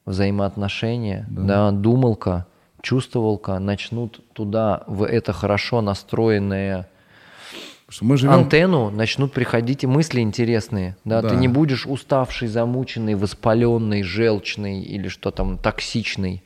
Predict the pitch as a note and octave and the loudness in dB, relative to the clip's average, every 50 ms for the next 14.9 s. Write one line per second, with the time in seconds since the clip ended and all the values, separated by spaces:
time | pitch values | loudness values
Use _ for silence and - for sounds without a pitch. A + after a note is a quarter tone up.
0 | _ - A2+ A#2 A#2 A#2 B2+ B2 B2 A#2+ - - A2+ A2+ A#2 A#2 A#2+ - - F#2+ | _ -4 -2 -2 -2 0 -2 -4 -4 -6 -4 -2 0 2 2 0 0 -2 -2 -2
1 | F#2+ F#2 - - G#2 G2+ - - G#2+ - - F#2 F#2+ G2+ A2 C3 D#3+ F3 E3+ D#3+ | -2 -2 -2 -2 -2 -2 -2 -4 -8 -6 -4 -4 -2 -2 0 0 0 0 0 -2
2 | D#3 - - - C3+ C3 B2+ B2 A#2+ A#2 A2 A2 - - G#2 F#2+ - - G#2 G2 | -4 -8 -6 -6 -4 -2 -2 -2 -4 -4 -4 -6 -6 -6 -6 -8 -6 -6 -6 -6
3 | F#2+ - - - - - - - - - - C3+ D3 D#3+ D#3+ D3+ C#3 - - - | -6 -6 -12 -18 -20 -20 -14 -14 -12 -4 -4 -2 -2 0 -2 -4 -4 -6 -6 -4
4 | B2 A#2+ A#2+ A2+ G#2+ G#2 - - - - - - - - - - - - _ _ | -2 0 0 0 0 -2 -4 -10 -20 -20 -20 -20 -20 -20 -20 -20 -20 -20 _ _
5 | _ - C#3+ - D3+ D3 C3+ C3 C#3+ D3 D#3 D3+ B2+ C#3+ C#3 C3 A#2+ B2 C3+ C3+ | _ -8 -4 -2 -2 0 2 2 2 2 2 2 2 2 0 2 2 2 0 0
6 | A#2 A#2+ A#2+ A#2 A2+ - - - A2+ G#2+ A#2 A2+ A2 A2 A2 A#2+ A2+ - B2+ A#2+ | 2 2 0 0 -2 -2 -6 -6 -2 -2 -2 -2 -2 -2 -2 -2 -2 -2 -4 -2
7 | A2 G#2 F#2+ - - C3+ D3 C#3+ D3 B2 G#2 G#2 F#2 - - _ _ - _ _ | -2 -4 -4 -4 -2 -2 -2 -2 -4 -6 -6 -6 -8 -8 -16 _ _ -20 _ _
8 | - G#2 A2 G#2+ - B2 A2+ - A#2 A#2 A2+ A#2 A#2+ A#2 B2+ D3 D#3 C#3+ A2+ F#2+ | -6 -4 -4 -4 -4 -6 -6 -4 -4 -4 0 0 0 2 2 2 2 0 0 -2
9 | - A#2 G2+ - B2+ A#2+ - B2+ A#2 - - G#2+ G2 G#2+ G#2 G#2 G2+ G2 G#2 A2+ | -4 -4 -2 -2 -2 -2 0 -2 -4 -2 -4 -2 -2 0 0 0 0 0 0 0
10 | - - C3+ B2 B2 B2 A#2+ A#2 A#2+ A#2+ B2 B2 A#2+ A#2+ A2+ A2+ A2 A2 A2+ A2+ | -2 -2 0 0 0 0 0 0 0 0 2 2 4 4 4 2 2 2 2 4
11 | B2 B2+ C3+ C3 A#2+ B2+ B2+ B2+ B2+ C3 C3 C3 C3+ C3+ B2+ A#2+ B2+ B2 - - | 4 4 4 4 4 2 2 2 0 0 0 0 0 0 0 0 -2 -2 -2 -6
12 | C#3 B2 - C3+ C3+ C3+ C#3 C#3+ C#3+ D3 D3 C#3+ - - - - C#3 B2+ C3+ C#3+ | -6 -6 -2 0 0 2 2 2 4 2 2 0 -2 -4 -2 -2 0 0 2 2
13 | D3 C#3 C#3 C3 - - A#2 - C3 C3+ C3+ C#3 C3+ - - C3 B2 A2 G#2+ A2 | 2 2 2 0 -2 -6 -6 -2 2 2 4 4 2 0 -2 0 2 6 8 8
14 | B2 C3+ - A#2+ B2+ B2+ B2+ B2 - C3 C#3+ C#3 - - - F#2 F#2 | 8 8 8 6 6 6 6 4 4 2 0 0 0 -2 -6 -6 -6